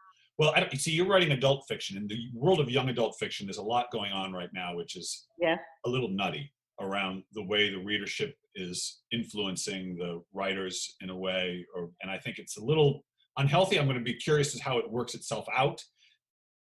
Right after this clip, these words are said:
Speaker 2: Do
Speaker 1: Just
Speaker 2: you mean that their morality is limiting?
Speaker 1: Their concept of morality, which I
Speaker 2: Yeah.
Speaker 1: think is a little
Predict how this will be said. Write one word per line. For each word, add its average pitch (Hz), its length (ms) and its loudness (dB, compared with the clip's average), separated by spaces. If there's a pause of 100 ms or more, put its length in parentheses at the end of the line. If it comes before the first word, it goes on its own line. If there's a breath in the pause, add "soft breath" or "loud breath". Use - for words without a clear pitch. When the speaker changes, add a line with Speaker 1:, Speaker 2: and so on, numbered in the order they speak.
(280)
Speaker 2:
Do 208 80 0
Speaker 1:
Just 214 80 4
Speaker 2:
you 202 80 4
mean 202 280 4
that 196 240 6
their 190 380 8
morality 185 920 6
is 143 300 -2 (120)
limiting? 170 760 2 (320)
Speaker 1:
Their 147 520 6
concept 147 520 2
of 90 100 -6
morality, 95 460 0
which - 340 -6
I - 60 2
Speaker 2:
Yeah. 170 140 6
Speaker 1:
think - 120 0 (100)
is - 180 -6
a 120 40 -8
little 143 540 4